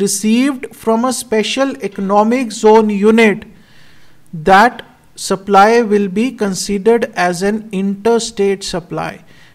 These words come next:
अब सपोज करते हैं कि ए मुंबई में है, क्लियर है? ए मुंबई में है,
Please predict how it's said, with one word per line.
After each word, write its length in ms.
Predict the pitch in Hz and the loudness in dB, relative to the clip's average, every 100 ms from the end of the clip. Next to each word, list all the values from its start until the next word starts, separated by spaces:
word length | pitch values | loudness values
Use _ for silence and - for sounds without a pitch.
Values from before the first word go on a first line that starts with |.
| _ - | _ -2
अब 140 | 226 | -2
सपोज 440 | 220 240 233 240 240 | 0 -4 0 0 2
करते 400 | 220 214 214 202 | -2 -2 -2 -2
हैं 300 | 185 180 202 196 | -2 -6 -6 -6
कि 120 | 220 214 220 | -8 -8 -4
ए 380 | 202 214 185 196 - _ _ _ _ _ _ _ _ _ _ - | -2 0 -2 -6 -14 _ _ _ _ _ _ _ _ _ _ -10
मुंबई 480 | 175 196 190 196 220 | -4 -2 0 2 2
में 100 | 208 | 2
है, 260 | 185 151 - - _ _ _ _ _ _ _ _ _ _ _ _ _ _ _ _ - - _ _ _ _ _ _ _ - _ _ _ _ _ _ _ _ _ _ _ _ _ _ _ _ _ _ _ _ _ | -4 -8 -16 -20 _ _ _ _ _ _ _ _ _ _ _ _ _ _ _ _ -20 -20 _ _ _ _ _ _ _ -20 _ _ _ _ _ _ _ _ _ _ _ _ _ _ _ _ _ _ _ _ _
क्लियर 220 | 196 226 | 0 0
है? 60 | 226 226 - - _ _ _ _ | 0 -4 -20 -20 _ _ _ _
ए 400 | 190 220 269 277 - | 2 4 2 -4 -12
मुंबई 380 | 180 185 185 202 | -6 -2 2 2
में 120 | 196 | 2
है, 300 | 196 196 - | 0 -2 -8